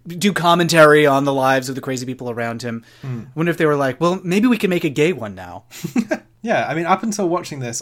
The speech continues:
Speaker 2: I knew who Betty White was from present day Betty White. And
Speaker 1: Mm.
Speaker 2: I was mostly aware of Bea Arthur from the Star Wars Holiday <laughs> Special.
Speaker 1: Oh, well, okay, another good context to know her in.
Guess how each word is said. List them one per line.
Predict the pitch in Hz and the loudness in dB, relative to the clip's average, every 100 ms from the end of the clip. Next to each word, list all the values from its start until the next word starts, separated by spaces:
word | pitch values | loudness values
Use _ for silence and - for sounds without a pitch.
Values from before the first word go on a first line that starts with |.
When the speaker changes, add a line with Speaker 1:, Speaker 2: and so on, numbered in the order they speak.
| 139 | -8
Speaker 2:
I | |
knew | 147 180 | -6 -4
who | 180 | -2
Betty | 165 160 147 | 0 -2 -4
White | 143 139 | -6 -6
was | 117 120 117 | -6 -6 -8
from | - 131 123 123 117 117 _ - | -8 -6 -6 -6 -10 -16 _ -8
present | 147 135 131 131 | -6 -4 -6 -8
day | 131 127 117 | -6 -6 -6
Betty | 110 101 - | -8 -10 -12
White. | 101 95 92 104 - - _ _ _ _ _ _ _ - | -14 -14 -14 -16 -18 -20 _ _ _ _ _ _ _ -6
And | 123 123 120 107 | -4 -2 -2 -4
Speaker 1:
Mm. | |
Speaker 2:
I | 143 | -6
was | 143 180 165 | 0 0 2
mostly | 170 196 - 165 147 | 0 0 -2 -6 -6
aware | 135 135 131 127 120 | -6 -4 -2 -2 -2
of | 123 127 131 | -6 -10 -10
Bea | 131 | -8
Arthur | 135 151 147 123 | -6 -6 -6 -10
from | 127 127 | -10 -10
the | 120 | -10
Star | 120 - 131 131 | -10 -8 -6 -6
Wars | 127 123 | -8 -6
Holiday | 147 151 147 | -4 -2 -2
<laughs> | 135 - | -2 -4
Special. | 151 - - 208 208 - _ _ _ _ _ _ - | -6 -8 -2 -2 -2 -8 _ _ _ _ _ _ 4
Speaker 1:
Oh, | 214 156 | 6 6
well, | 113 131 175 | 2 0 2
okay, | 151 214 170 | 2 2 4
another | 170 160 175 | 4 2 0
good | 160 180 | 0 -2
context | 175 156 151 165 - | 0 0 0 -2 -2
to | |
know | 165 120 | -2 -2
her | 117 | -2
in. | 113 | -4